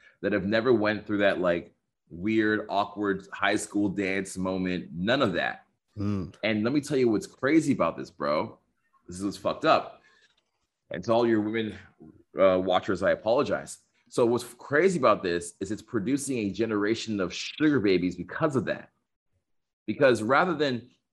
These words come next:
Speaker 1: rather than having an interaction with the guy normally, like a friend circle, they're going, like, straight to the online. And when
Speaker 2: Mm-hmm.
Speaker 1: somebody goes straight to the online, the online, uh, marketplace of dating is,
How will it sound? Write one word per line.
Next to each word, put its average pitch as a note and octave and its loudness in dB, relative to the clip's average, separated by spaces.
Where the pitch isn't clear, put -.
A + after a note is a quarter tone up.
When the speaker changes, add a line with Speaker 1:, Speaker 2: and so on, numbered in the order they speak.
Speaker 1:
rather C#3 -2
than C3+ -4
having A#2 -2
an G#2+ -4
interaction G#2+ -4
with F#2+ -6
the - -10
guy F#2+ 2
normally, G2 0
like G2 0
a F2 -4
friend C#3+ 0
circle, F2 -2
they're A2+ 4
going, B2+ 4
like, G#2 -2
straight - -6
to B2 -6
the A2 0
online. G2 -4
And A2 -2
when A2+ 0
Speaker 2:
Mm-hmm. - -4
Speaker 1:
somebody D3+ 0
goes A#2+ 0
straight B2+ -2
to A2+ -4
the G#2+ -2
online, G#2 0
the G2 -4
online, A2 -4
uh, F#2 2
marketplace G2+ 0
of E2 -6
dating A2 2
is, F2 0